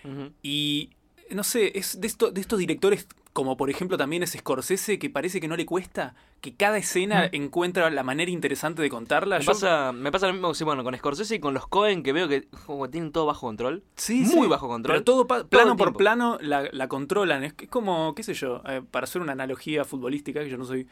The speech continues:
Speaker 2: es como cuando alguien, viste, agarra la pelota y pa-, y la, la maneja como que
Speaker 3: Sí,
Speaker 2: la
Speaker 3: sí, parece
Speaker 2: entiende.
Speaker 3: como si fuese una parte de su cuerpo.
Speaker 2: Claro, tal cual, tal cual. Es como
Speaker 3: Sí,
Speaker 2: si,
Speaker 3: bueno,
Speaker 2: es
Speaker 3: lo
Speaker 2: como la lengua materna prácticamente. Parece que
Speaker 3: lo
Speaker 2: están
Speaker 3: ves
Speaker 2: hablando de un, en un
Speaker 3: totalmente.
Speaker 2: lenguaje que, que controlan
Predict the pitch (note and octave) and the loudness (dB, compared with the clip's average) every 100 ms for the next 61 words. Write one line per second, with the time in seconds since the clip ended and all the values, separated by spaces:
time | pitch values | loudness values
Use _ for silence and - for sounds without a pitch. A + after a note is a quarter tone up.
0 | - - - E3+ G3 D#3 D3+ D#3 G3 G3+ | -18 -16 -8 0 2 4 6 6 6 4
1 | E3+ D3+ D3 E3+ D#3 E3 E3+ D#3 B2+ C#3 | 0 0 -4 2 4 6 6 4 4 2
2 | F3 F3+ D3 B2+ C#3 B2 A2+ A#2+ A#2 A#2+ | 4 4 2 0 -4 -6 -10 -16 -18 -12
3 | A#2 A2 A2 A2+ A#2+ C#3 - C3+ B2 A#2+ | -8 -8 -8 -6 -2 -2 0 -2 -2 -6
4 | A#2+ B2 F#3 F#3 D#3+ F#3 F3+ D3+ G#3 F#3+ | -2 2 4 4 4 4 2 0 -2 0
5 | F#3 F3+ F#3 F3+ D#3+ D#3 F3 - - - | 2 2 2 0 -2 -4 -4 -6 -12 0
6 | F3+ G3+ G#3 F3+ D#3+ E3 G#3+ G3+ C3 C3+ | 2 4 4 2 -2 0 0 0 -6 -8
7 | G3 F#3+ F3+ E3+ D#4 C#4 B3+ D3 F3 F#3 | -6 -6 -6 -2 2 4 4 2 2 6
8 | F3+ F3 G#3 F#3 E3 A3+ A3 D3+ C#3 C3 | 6 6 6 4 6 4 4 2 0 -2
9 | B2+ B2 A#2+ C3 D#3+ F3+ G3 - E3+ G3 | -4 -6 -4 -4 0 4 6 6 6 2
10 | G3 F3+ F#3 D#3 F#3 G#3 G#3+ F3+ F3 C#3+ | 2 0 0 2 4 4 4 2 0 -2
11 | C#3 C3 B2+ C#3 - C#3 C3+ F3 E3+ F3+ | -2 -2 -4 -8 -6 -6 2 2 2 -2
12 | F#3 | -4